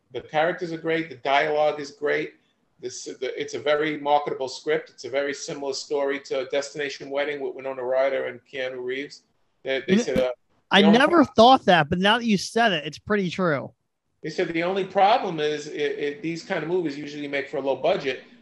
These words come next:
Speaker 1: and the fact that you're using all this music is gonna be expensive. And, and I knew that, but they said, uh, shooting in Coney Island is gonna be expensive, but I'm gonna shoot it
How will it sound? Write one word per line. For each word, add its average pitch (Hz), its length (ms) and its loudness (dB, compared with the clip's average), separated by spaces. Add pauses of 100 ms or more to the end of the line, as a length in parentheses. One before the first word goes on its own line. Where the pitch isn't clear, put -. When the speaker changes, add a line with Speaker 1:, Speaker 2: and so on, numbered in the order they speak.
(160)
Speaker 1:
and 135 400 -2 (280)
the - 60 -10
fact 160 340 4
that 156 140 -6
you're 147 120 -4
using 143 360 -8
all 135 120 -4
this 120 200 -6
music 160 480 -4
is 147 120 -10
gonna 143 180 -8
be 131 80 -6
expensive. 143 560 -6 (500)
And, 139 140 -2
and 139 300 -4
I 180 100 2
knew 160 220 -2
that, 123 320 0
but 135 100 -10
they 135 100 -4
said, 135 280 -4
uh, 127 260 0 (400)
shooting 175 480 0
in 147 140 -8
Coney 147 320 -2
Island 165 320 0
is 160 80 -8
gonna 165 160 -4
be 160 100 -2
expensive, 160 480 -6
but 147 80 0
I'm 156 140 0
gonna 170 160 -4
shoot 165 280 -4
it - 280 -4